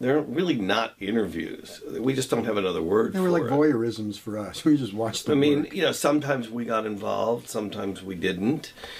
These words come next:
Speaker 1: When there were partnerships, when we interviewed partnerships, we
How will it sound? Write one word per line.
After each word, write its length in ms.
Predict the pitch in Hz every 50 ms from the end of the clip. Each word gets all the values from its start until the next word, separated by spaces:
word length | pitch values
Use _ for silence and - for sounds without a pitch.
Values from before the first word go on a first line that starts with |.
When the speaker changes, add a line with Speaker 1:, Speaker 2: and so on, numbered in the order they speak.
| - - - -
Speaker 1:
When 300 | - 131 123 127 123 117
there 140 | 113 107 104
were 120 | 95 87
partnerships, 920 | 80 - - 127 135 147 - - 127 101 - - - - - - - - -
when 120 | 110 104
we 140 | 104 104 107
interviewed 380 | 110 117 113 98 101 101 90 -
partnerships, 680 | - 113 117 - - 110 98 - 104 98 90 90 - -
we 260 | - 107 117 104 85